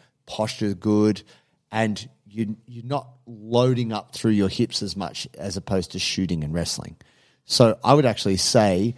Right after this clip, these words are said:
that if you're trying to manage the pain of bulged discs, and it sounds like you've got your therapists and your physios all covered, which is really good, playing guard is not what you should be doing with bulged discs.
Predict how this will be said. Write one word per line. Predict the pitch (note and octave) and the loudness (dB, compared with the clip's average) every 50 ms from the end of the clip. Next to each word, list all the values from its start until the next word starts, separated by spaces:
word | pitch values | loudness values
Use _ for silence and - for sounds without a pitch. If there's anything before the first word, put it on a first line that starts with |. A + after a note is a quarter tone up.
| - _ _ _ _ | -10 _ _ _ _
that | - G2 F#2+ - - | -8 -8 -8 -6 -6
if | A2 G#2 - - - | -8 -8 -6 -2 0
you're | G#2 G2+ F#2 F2+ F2+ F2+ F#2 F2+ - | 2 4 4 4 2 2 2 0 -2
trying | - - - - C3+ C3+ C#3+ D#3 C#3+ | -4 -6 -4 -2 -2 -2 -2 -4 -4
to | - C#3+ A#2+ | -4 -6 -6
manage | A2+ A2 A2+ A#2 A#2+ B2+ B2+ C#3 D3+ D#3 D3 B2+ - - | -4 -4 -6 -4 -2 -2 0 0 0 -2 -4 -4 -6 -4
the | - B2 | -4 -4
pain | B2 - A#2 A2 A#2 B2 B2 B2 | -2 -2 0 0 2 0 0 -2
of | A2+ - - | -4 -6 -2
bulged | - A2 A2 A2 G2+ - - - | 2 2 4 2 2 -2 -2 0
discs, | C3+ D#3+ E3 - - | 2 2 2 0 -2
and | G#2+ G#2 | -6 -6
it | - | -6
sounds | - - C#3 C3+ C3 B2+ A#2 | -2 0 2 2 2 0 -2
like | A2+ G2+ - - - - - - _ - | -6 -10 -14 -16 -20 -20 -20 -20 _ -8
you've | A#2 G#2+ F#2 - | -8 -8 2 4
got | B2 A#2+ - - | 6 6 6 4
your | G#2 | -2
therapists | - - - A2 G#2+ A2 G#2+ - A#2 A2+ G#2+ G#2+ G2+ - - - | -4 0 4 6 6 6 4 4 6 6 6 6 4 2 0 0
and | G2 F2+ F2 E2 D#2+ - - _ _ _ _ _ | 0 0 -2 -4 -6 -10 -16 _ _ _ _ _
your | - - | -14 -6
physios | - C3 A#2+ A2+ B2 A2+ A2+ A2 G2 | -4 -4 -2 0 0 0 0 0 0
all | A2+ A2+ A2+ | -2 -2 -2
covered, | - - A#2 A2+ A#2 E3 D3+ A2+ | 0 2 2 4 4 2 2 0
which | G#2+ - - - | -2 -4 -2 -4
is | G2 - | -4 -2
really | G#2 G2+ F#2 F#2 | 0 0 0 0
good, | F2 E2 - A2+ - B3 - - _ _ _ _ _ _ _ _ _ _ _ | -2 -2 -2 -2 -2 -4 -6 -8 _ _ _ _ _ _ _ _ _ _ _
playing | - - - C3 B2+ C3 C3 B2+ A#2+ | -6 0 2 2 4 4 2 0 -2
guard | A#2+ G#2 G2 A#2 D3+ F#3+ - - - | -2 -2 0 0 0 0 -2 -6 -6
is | - A2 G2+ - G#2+ | -4 -4 -2 0 2
not | G#2+ A2 A2+ A2+ G2+ F2 | 4 6 8 6 6 4
what | F2 D#2+ - | 0 -6 -4
you | A2 G#2 | -2 -2
should | F#2 - - F#2 | -2 -2 -2 -2
be | F#2+ G2+ | -2 0
doing | F2+ G2 F#2 F#2 F#2 | 0 0 0 0 0
with | F2+ F2 E2 - | -2 -4 -4 -4
bulged | - F2 E2 E2+ D#2+ - - | -2 -2 -2 -2 -4 -8 -10
discs. | - D#2 C#2+ - - - - - - - | -10 -8 -6 -8 -8 -8 -10 -12 -12 -14